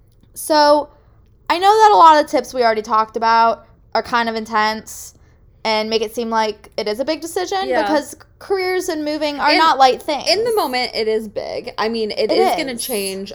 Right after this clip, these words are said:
Speaker 2: a lot of your life. It's gonna change who you talk to on a daily basis, you know, where you're living, how much you're paying in rent. So, I mean, it is serious, but I, like, when I was thinking about it, taking a new job,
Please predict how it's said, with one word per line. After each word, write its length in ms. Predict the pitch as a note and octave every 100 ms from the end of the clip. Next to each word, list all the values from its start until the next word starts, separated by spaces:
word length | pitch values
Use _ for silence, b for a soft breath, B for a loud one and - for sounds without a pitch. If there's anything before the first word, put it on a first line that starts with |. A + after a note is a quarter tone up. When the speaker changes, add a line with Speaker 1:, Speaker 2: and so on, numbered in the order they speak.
| -
Speaker 2:
a 60 |
lot 280 | F#3+ F3+ E3+
of 100 | F#3+
your 120 | A#3+ A#3
life. 360 | D3 D#3+ F#3
It's 120 | F#3 -
gonna 140 | F#3
change 260 | F3+ F3+ F3+
who 60 |
you 100 | E3+
talk 220 | A#3 C4 C4+
to 80 |
on 60 | B3
a 40 |
daily 240 | A#3+ A#3 A3+
basis, 600 | A3 G#3+ A#3 G#3+ G#3 -
you 100 | F#3
know, 200 | F3 E3 _
where 100 | F3+ E3
you're 140 | F3
living, 300 | G#3+ A3+ G#3
how 120 | G3
much 180 | F3 E3+
you're 100 | F3+
paying 220 | F#3 E3+
in 140 | E3 F#3
rent. 320 | B3 B3 A3 b b b -
So, 200 | F4+ C4
I 140 | A#3
mean, 260 | B3 A#3 G#3 -
it 160 | A3+
is 160 | A#3+ -
serious, 460 | F#3+ F#3 G3 B3
but 240 | - G3 -
I, 360 | F#3 F#3+ F#3+ -
like, 280 | F#3 F3 -
when 240 | A3 A3 G3+
I 140 | F3+
was 180 | G#3 A3+
thinking 300 | D4 C#4+ C#4
about 260 | C#4 C#4
it, 220 | C#4+ C#4+ C#4+ _ -
taking 340 | G#3+ G#3+ A#3+
a 20 |
new 140 | A3+ G#3
job, 500 | F3+ D#3+ E3+ F#3